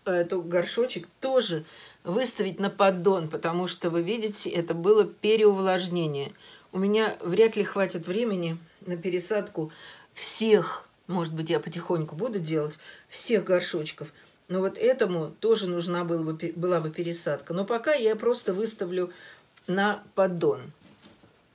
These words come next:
Ага, а вот здесь я заметила, что я не убрала, а, сгнивший материнский листок. Это непорядок. Так. Здесь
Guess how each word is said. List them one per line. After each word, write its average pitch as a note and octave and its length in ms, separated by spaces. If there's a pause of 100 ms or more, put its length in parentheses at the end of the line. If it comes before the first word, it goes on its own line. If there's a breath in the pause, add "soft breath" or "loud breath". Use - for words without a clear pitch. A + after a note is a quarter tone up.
(640 loud breath)
Ага, F3 320
а D3+ 80
вот E3+ 180
здесь B3 260
я E3+ 100
заметила, F3 540
что - 200
я F3+ 180
не G#3 120
убрала, D#3 560 (880 soft breath)
а, C#3+ 400 (200)
сгнивший F3+ 840 (160)
материнский F3 680
листок. A3+ 500
Это E3+ 200
непорядок. E3+ 760 (1300 soft breath)
Так. A#3+ 420 (2250 soft breath)
Здесь F3+ 480